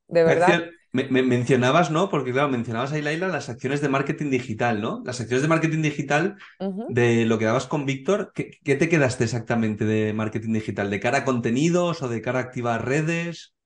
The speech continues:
Speaker 1: De cara en ge-, de cara a todo. O sea, realmente en la República Dominicana y en mi equipo estamos muy necesitados de empezar a desarrollar y creer en eso, sea, yo
Speaker 2: Mm.
Speaker 1: creo y lo hemos intentado, pero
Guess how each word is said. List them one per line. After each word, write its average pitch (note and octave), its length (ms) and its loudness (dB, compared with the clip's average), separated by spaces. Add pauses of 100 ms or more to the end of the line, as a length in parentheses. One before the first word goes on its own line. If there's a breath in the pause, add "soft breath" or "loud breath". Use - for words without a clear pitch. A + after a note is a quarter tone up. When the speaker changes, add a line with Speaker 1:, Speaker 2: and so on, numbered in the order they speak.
(380)
Speaker 1:
De F3+ 200 -4
cara F3+ 260 2
en G#3+ 100 -4
ge-, - 160 -8
de F3 140 0
cara F3+ 440 0 (160)
a D#3 140 -6
todo. D3 420 -6
O C#3+ 100 -16
sea, D3+ 320 -2
realmente F#3 460 -2
en F#3 80 2
la F3 100 -4
República F3 380 -2
Dominicana G#3 540 -2
y F#3 80 -2
en E3+ 80 -6
mi E3+ 80 -4
equipo F3+ 380 -4
estamos E3+ 840 -8 (640)
muy G3+ 240 6
necesitados F#3 640 2
de E3+ 200 -2
empezar D#3+ 420 -4
a E3+ 60 2
desarrollar D#3 580 -8
y C#3+ 120 -8
creer D3 280 -4
en C#3+ 120 -8
eso, C#3 200 -12 (240)
sea, D3+ 160 2
yo D#3+ 280 2
Speaker 2:
Mm. - 0 -
Speaker 1:
creo B3 360 4 (460)
y G#3+ 160 0
lo G3+ 80 2
hemos G#3 240 -2
intentado, F3+ 720 -2
pero E3+ 480 -2